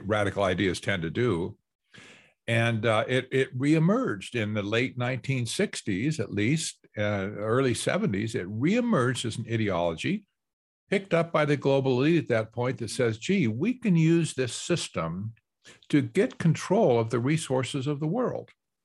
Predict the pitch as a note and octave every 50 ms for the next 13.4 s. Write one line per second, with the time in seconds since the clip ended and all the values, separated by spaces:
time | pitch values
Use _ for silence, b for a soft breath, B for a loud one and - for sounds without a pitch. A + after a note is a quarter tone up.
0 | _ _ _ _ _ _ _ _ _ _ - D3 D3+ D3+ D3 D3 - - - C3
1 | F3 F#3+ F#3+ - C#3+ E3+ A3+ C4 C4 B3 G3 D3+ B2+ - - - E3+ F3+ F3 F3
2 | D#3+ C#3 C#3 C3+ C3 B2 A#2+ - _ _ _ _ _ _ _ _ - B2 - _
3 | - - C#3+ A#2 A2+ C#3 D3 E3+ E3+ C3+ A2 A2+ A#2+ C#3 D#3+ D3 F#2+ D#2 - G2
4 | G2+ A#2 B2 B2 B2+ - - A#1+ - - - _ _ _ _ - C3+ C3 C3+ A#2+
5 | A#2 - - C3 B2+ A#2 C3+ D3+ E3+ E3 D#3+ D3 C3+ B2 A2+ C#3 D3 C3 C3 A#2+
6 | - - D3+ C3 - D3+ B2 - - A#2+ C#3 C#3 B2+ A#2 B2 - - C#3 C3+ B2+
7 | B2+ - - C3 A#2 - F3 E3 E3+ C#3 B2 - - B2 A#2+ A#2+ B2 B2 - D3
8 | C#3+ C#3 C#3+ B2 B2 C3+ A2+ - - C3 D#3 G3 G3 F#3+ - B2 F#2+ F#2+ - -
9 | - G2+ F2+ E2 C#2+ A#1 - - _ _ _ _ _ _ _ _ _ _ _ _
10 | _ - - A#2+ A#2+ A2 A2+ G#2 - A#2 A2+ A2 G2+ A#2 A#2+ C3 C#3+ F3 F3+ B2+
11 | - - G#2+ - - A2 A2+ B2+ C3 C3+ E3+ E3+ - - - - - F3 F3 F3+
12 | D#3+ B2+ A#2+ C#3 C#3+ C#3 C#3+ C3 - F3 F#3+ G3+ F#3+ C#3+ C3+ D#3+ D#3 B2 F#2 -
13 | F2+ F2+ F#2 F#2 E2 C#2+ C2+ C2+